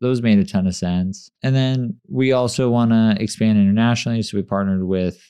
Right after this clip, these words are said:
uh, essentially, like, the AngelList of, um, Africa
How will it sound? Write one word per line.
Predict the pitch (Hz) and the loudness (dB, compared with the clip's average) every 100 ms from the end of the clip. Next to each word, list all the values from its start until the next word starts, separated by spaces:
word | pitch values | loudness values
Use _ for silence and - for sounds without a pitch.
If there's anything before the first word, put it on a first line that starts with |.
| _ _ - | _ _ -6
uh, | 92 92 | -4 -4
essentially, | 110 143 147 202 | -4 -4 0 2
like, | 185 - | 2 0
the | |
AngelList | 120 117 117 113 - 107 | -4 -2 -2 -2 -2 -2
of, | 104 98 98 - _ 95 | 0 0 -4 -12 _ -4
um, | 90 90 87 87 | -2 -2 -2 -4
Africa | - 117 - 127 156 160 | -4 -4 -4 -4 -2 -4